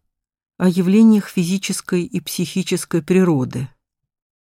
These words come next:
Буддизм не делает различия между физическим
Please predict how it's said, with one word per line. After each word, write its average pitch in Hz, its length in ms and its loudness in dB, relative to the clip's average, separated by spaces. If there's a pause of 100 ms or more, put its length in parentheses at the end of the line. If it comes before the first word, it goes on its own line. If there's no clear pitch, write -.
(1200)
Буддизм 220 520 2
не 269 180 8
делает 233 380 4
различия 170 560 0
между 160 320 -2
физическим 196 880 -4